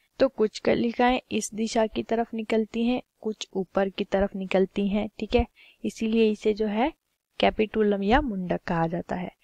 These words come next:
इस प्रकार का पुष्पक्रम होता है सूरजमुखी के अंदर।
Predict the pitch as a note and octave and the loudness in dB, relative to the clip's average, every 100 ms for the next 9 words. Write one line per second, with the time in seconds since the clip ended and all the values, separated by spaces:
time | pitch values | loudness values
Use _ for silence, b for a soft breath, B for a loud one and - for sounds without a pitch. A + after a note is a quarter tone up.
0 | B B A3+ - - G#3+ G3 G3 G3 F#3+ | B B 0 0 -2 -2 0 0 -2 -4
1 | G3+ - - G3 G3+ G3 F#3+ F3 F3 E3+ | -4 -4 -4 -2 -2 -2 -6 -4 -4 -2
2 | B3 E4 _ - F#3+ F3 E3+ E3 D#3+ E3+ | -2 -2 _ -6 -4 -2 -4 -6 -6 -6
3 | - F3+ E3 E3 | -4 -4 -4 -6